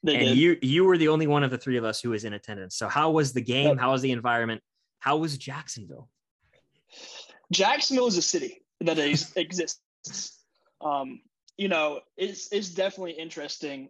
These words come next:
Speaker 1: to be there during, um, Georgia, Florida. I don't think I've ever been to that city outside of the game.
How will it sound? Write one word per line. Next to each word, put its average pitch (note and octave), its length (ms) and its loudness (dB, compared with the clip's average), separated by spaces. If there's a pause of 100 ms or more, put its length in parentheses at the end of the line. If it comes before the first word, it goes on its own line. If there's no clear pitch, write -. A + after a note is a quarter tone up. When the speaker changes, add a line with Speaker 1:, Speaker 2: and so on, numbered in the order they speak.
(140)
Speaker 1:
to - 100 -10
be D3 200 2
there D3+ 280 0
during, C3 520 -8
um, C3 280 -6
Georgia, C3+ 300 -2
Florida. C3 400 -2 (360)
I D3+ 60 4
don't F#3+ 200 4
think G3 140 4
I've E3+ 140 4
ever E3 240 6
been E3 140 2
to D#3+ 80 2
that D3+ 180 2
city D3+ 240 -2
outside C#3 380 -2
of C3 60 -18
the C#3 60 -12
game. C3+ 300 -8